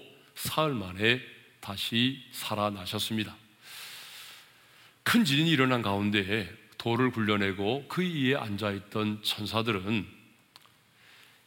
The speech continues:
이 여인들에게 이렇게 말했죠. 다시 한번 육 절의 말씀을 읽겠습니다. 시작.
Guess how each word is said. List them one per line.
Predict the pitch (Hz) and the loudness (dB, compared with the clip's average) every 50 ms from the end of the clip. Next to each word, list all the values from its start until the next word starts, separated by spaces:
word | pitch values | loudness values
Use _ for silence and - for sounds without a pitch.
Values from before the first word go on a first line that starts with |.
| _ _ _ _ - | _ _ _ _ -2
이 | 170 160 131 | 2 2 4
여인들에게 | 104 104 113 113 117 107 101 95 92 95 98 101 107 107 - - - | 4 4 2 2 2 2 2 0 0 0 2 2 2 0 -2 -6 -4
이렇게 | 107 107 104 101 - - 117 107 | -4 -4 -4 -4 -2 -2 -2 -2
말했죠. | 95 90 92 98 95 87 - - 104 95 113 156 196 - - - | -2 -4 -6 -6 -6 -6 -6 -6 -6 -8 -10 -12 -14 -16 -16 -12
다시 | - 117 104 - - | -8 -6 -4 -2 -2
한번 | 127 113 117 113 127 131 135 139 139 139 - - - _ _ - - 123 | 0 -2 -2 0 2 2 2 0 -2 -6 -14 -20 -20 _ _ -8 -6 -6
육 | 117 - - | -4 -4 -4
절의 | - 123 110 110 107 | -2 0 0 0 0
말씀을 | 101 95 92 - - 110 98 92 98 113 117 117 120 120 - - - - | -2 -4 -6 -8 -8 -8 -6 -4 0 0 0 0 -2 -6 -14 -20 -14 -12
읽겠습니다. | 107 - 107 - - 107 98 98 98 | -8 -8 -8 -8 -8 -10 -8 -6 -6
시작. | - - - 98 98 113 151 | -6 -6 -6 -6 -4 -4 -6